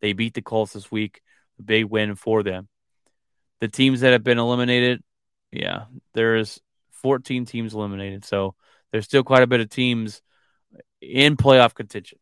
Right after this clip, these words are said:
In the N F C, the Packers, like I said, clinched the number one spot.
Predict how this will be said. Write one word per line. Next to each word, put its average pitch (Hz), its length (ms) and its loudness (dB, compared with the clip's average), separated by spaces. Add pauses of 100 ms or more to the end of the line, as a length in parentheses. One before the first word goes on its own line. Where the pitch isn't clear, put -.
(2000)
In 185 520 0
the 175 200 -2
N 170 120 0
F 165 100 0
C, 156 320 -2
the 113 80 -2
Packers, 135 320 0
like 127 140 -8
I - 20 -10
said, 139 360 -2
clinched 156 380 -6
the 135 60 -14
number 135 160 -8
one 127 180 -8
spot. 147 520 0